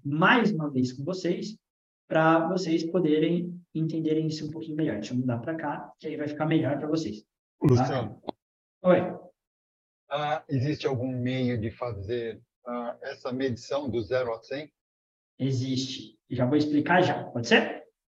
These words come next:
Speaker 2: Certo.
Speaker 1: Ó, lembra que, ó, por exemplo, aqui, extroversão.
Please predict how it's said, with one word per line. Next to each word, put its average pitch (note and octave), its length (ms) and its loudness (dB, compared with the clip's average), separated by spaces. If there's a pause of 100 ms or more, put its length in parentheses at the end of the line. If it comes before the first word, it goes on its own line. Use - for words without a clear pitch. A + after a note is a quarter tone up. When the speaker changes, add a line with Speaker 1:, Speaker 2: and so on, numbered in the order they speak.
(320)
Speaker 2:
Certo. - 260 -14 (540)
Speaker 1:
Ó, C#3+ 140 4
lembra F#3+ 300 8
que, - 100 2
ó, - 100 4
por G#3 120 2
exemplo, F3 300 4
aqui, - 280 0
extroversão. A3 720 4